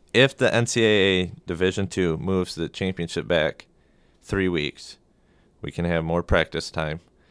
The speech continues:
But that'll give us eleven, eleven games in eleven weeks. If not, we have eleven games in eight weeks in January to March. So we have to figure out if they move it back, the national championship game,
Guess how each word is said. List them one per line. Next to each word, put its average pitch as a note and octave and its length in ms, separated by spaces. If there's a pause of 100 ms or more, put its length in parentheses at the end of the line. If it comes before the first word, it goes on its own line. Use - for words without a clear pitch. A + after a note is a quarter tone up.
(240)
But F#2+ 540 (600)
that'll F#2+ 220
give F2+ 200
us - 160
eleven, F#2 580 (580)
eleven F2+ 440
games A2+ 340
in F#2+ 100
eleven G2 380
weeks. B2+ 360 (420)
If G2+ 220
not, G#2 200
we F#2+ 80
have F2+ 140
eleven F2 360
games D#2 240
in D2 180
eight F#2+ 240
weeks D2 400 (180)
in D#2+ 200
January D#2 560 (260)
to - 100
March. D2 460 (680)
So - 200
we G2 180
have F#2 480 (280)
to F#2+ 100
figure F#2 300
out E2+ 300
if E2+ 160
they E2+ 100
move F2 220
it - 80
back, F2+ 320 (120)
the E2+ 100
national E2 320
championship E2 500
game, D2+ 260